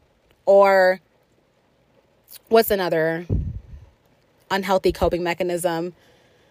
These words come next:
I would say ignoring it or talking to someone about their problems just so you can forget about your own. Um, things like that. Like, those are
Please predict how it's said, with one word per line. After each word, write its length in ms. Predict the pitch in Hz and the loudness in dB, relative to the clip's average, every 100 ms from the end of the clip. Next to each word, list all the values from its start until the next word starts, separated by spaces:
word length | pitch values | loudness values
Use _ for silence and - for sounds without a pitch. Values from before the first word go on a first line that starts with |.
| _ _ _ _ _ _ _ _ _ - - - - - | _ _ _ _ _ _ _ _ _ -20 -20 -20 -20 -2
I 100 | 196 | 4
would 160 | 233 262 | 4 6
say 180 | 277 | 4
ignoring 480 | 240 202 175 196 240 | 4 2 0 2 2
it 220 | 254 311 - _ _ | 2 0 -4 _ _
or 580 | - 202 185 180 175 180 - - _ _ _ _ _ _ _ _ _ _ _ | 2 6 6 4 0 -4 -12 -20 _ _ _ _ _ _ _ _ _ _ _
talking 520 | - 254 233 254 233 233 | -2 2 2 2 0 -2
to 640 | - 247 214 208 202 202 | -4 -2 -2 -2 -2 -4
someone 400 | 196 240 214 208 | -4 -2 -2 -2
about 260 | 202 180 - | 0 -2 0
their 180 | 190 226 | -2 0
problems 680 | 262 262 277 285 311 285 - _ - | 0 2 2 2 0 -2 -8 _ -8
just 200 | 214 214 | -4 -4
so 60 | |
you 120 | 208 214 | -4 -2
can 200 | 208 190 | -2 -4
forget 340 | - 190 202 | -6 -4 -2
about 240 | 190 180 | 0 0
your 240 | 180 180 170 | 0 0 0
own. 380 | 175 202 262 349 _ _ _ _ _ _ _ - | -2 -2 -2 -4 _ _ _ _ _ _ _ -4
Um, 540 | 190 175 160 151 180 - - - - | 0 0 -2 -6 -12 -16 -16 -16 -8
things 200 | - 370 | 0 2
like 200 | 381 330 - | 2 0 0
that. 200 | 202 160 | 0 2
Like, 160 | 190 | 2
those 200 | 240 277 | 4 4
are 160 | 208 | 4